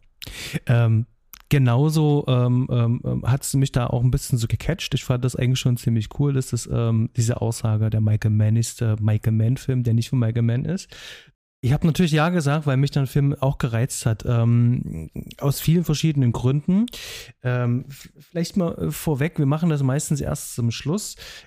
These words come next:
Es gibt, ähm, von Leben und Sterben in L A gibt es eine wunderschöne Fassung, und zwar ein Mediabook.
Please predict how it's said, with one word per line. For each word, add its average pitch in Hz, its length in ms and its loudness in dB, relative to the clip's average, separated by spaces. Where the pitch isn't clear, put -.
Es - 300 -6
gibt, - 500 -6
ähm, 143 320 0
von 139 300 -2
Leben 151 420 0
und 156 200 -4
Sterben 131 500 -2
in 127 260 0
L 123 240 -2
A 107 300 0
gibt - 220 -6
es 139 160 -8
eine 123 300 0
wunderschöne 123 1400 0
Fassung, - 480 -4
und 120 140 -4
zwar - 240 -6
ein 117 260 2
Mediabook. 139 680 -2